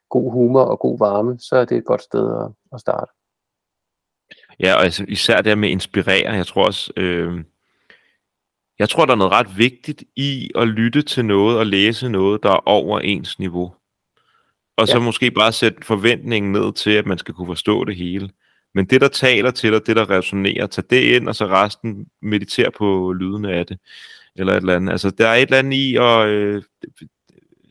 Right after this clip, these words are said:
Speaker 2: det er ligesom om
Speaker 1: Ja.
Speaker 2: at fodre ens fremtidige selv, der begynder at, at trække i en og sige, "Prøv at høre her, mester. Du ved ikke, hvad dhyana er nu, men, øh, det er der noget i dig, der, der begynder at fordøje allerede." Så, øh, bare lyt
Speaker 1: Ja.
Speaker 2: løs og,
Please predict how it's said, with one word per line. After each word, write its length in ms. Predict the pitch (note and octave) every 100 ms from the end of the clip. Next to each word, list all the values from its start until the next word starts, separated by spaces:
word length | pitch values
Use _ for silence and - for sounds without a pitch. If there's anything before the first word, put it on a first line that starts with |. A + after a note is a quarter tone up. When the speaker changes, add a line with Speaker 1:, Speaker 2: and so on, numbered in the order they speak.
| _ _ _ -
Speaker 2:
det 60 |
er 40 | C#3
ligesom 340 | C#3+ D3 C3+
om 120 | B2
Speaker 1:
Ja. 60 | C#3+
Speaker 2:
at 80 | -
fodre 480 | A#2+ A#2 A#2+ B2+
ens 240 | G#2+ G#2+ -
fremtidige 680 | - G#2+ A#2 - B2 G2
selv, 360 | F#2 - A2 -
der 80 | G#2
begynder 360 | F#2+ G2 G2+ G#2+
at, 360 | G2 - F2 -
at 80 | -
trække 600 | - - A#2 E2 F#2 -
i 260 | A#2 F2 F#2
en 40 | G2
og 80 | G2+
sige, 200 | - F#2
"Prøv 180 | G#2
at 60 | G#2+
høre 80 | A2
her, 80 | G#2+
mester. 380 | G#2 F#2+ - F#2+ - - _ _
Du 80 | G2
ved 80 | A2+
ikke, 100 | A#2
hvad 80 |
dhyana 440 | A2 G2 F2+ G#2+ A2+
er 140 | G2+
nu, 280 | G2 G2 G2 - _ _ _ _ _
men, 300 | F#2 F#2 F2+
øh, 360 | F2 E2+ E2+ E2+
det 120 | E2+
er 40 |
der 100 | G#2+
noget 280 | A2+ G#2+ A#2
i 60 | G2+
dig, 120 | G#2+
der, 160 | G#2 F#2 E2 -
der 300 | F2 F2 E2+
begynder 460 | - G2 G#2 G2
at 80 | G#2
fordøje 400 | - F#2 F#2 G2 E2+
allerede." 460 | F2+ F2+ D#2+ E2+
Så, 340 | F2 F#2+ F2+ F2 -
øh, 100 | G2+ -
bare 240 | C3 C3+
lyt 200 | A#2+ A2+
Speaker 1:
Ja. 80 | A2
Speaker 2:
løs 460 | B2+ C#3 C3 - - -
og, 360 | G#2 G2 F#2+